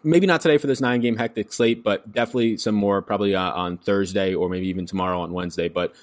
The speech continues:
be sure to check out, uh, everything else we have over on Patreon for the X F L stuff going out there.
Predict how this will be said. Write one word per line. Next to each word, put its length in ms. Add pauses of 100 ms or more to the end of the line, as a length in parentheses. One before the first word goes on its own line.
(100)
be 100
sure 260
to 240
check 220
out, 280
uh, 100 (140)
everything 260
else 160
we 80
have 180
over 200
on 100
Patreon 400
for 80
the 140
X 180
F 140
L 160
stuff 280
going 200
out 160
there. 260